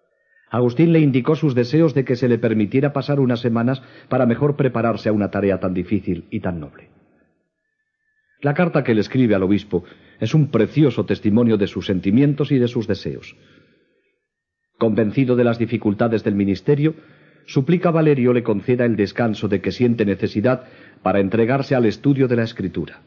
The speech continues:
No ha tenido todavía tiempo de leer los libros sagrados con toda la atención que se requiere. El obispo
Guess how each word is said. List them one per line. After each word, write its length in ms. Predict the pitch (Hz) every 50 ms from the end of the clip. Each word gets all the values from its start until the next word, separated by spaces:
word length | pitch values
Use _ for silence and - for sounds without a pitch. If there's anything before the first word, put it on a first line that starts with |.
| _ _ _ _ _ _ _ _ _ _ _ _ _ _ _ _ _ _ _ _ -
No 100 | 147 170
ha 60 | 180
tenido 280 | 185 190 214 180 135 117
todavía 380 | 127 110 104 104 123 127 104
tiempo 280 | - 139 160 156 143 110
de 120 | 107 101
leer 200 | 101 117 131 135
los 180 | 113 98 92 85
libros 320 | 104 117 113 113 110 110
sagrados 440 | 113 104 98 117 135 139 151 156 - - - - - -
con 220 | - 131 127 117
toda 200 | 147 160 160 160
la 80 | 156 156
atención 480 | 151 143 139 127 117 123 143 139 139 127
que 100 | 127 110
se 120 | - 123
requiere. 440 | 113 113 107 - 98 85 - - - - _ - _ _ _ _ _ _ _ _ _ _ _ _ _ _ _ _ _ _ _ _ -
El 140 | 110 101
obispo 460 | 95 104 127 139 - - - 175 -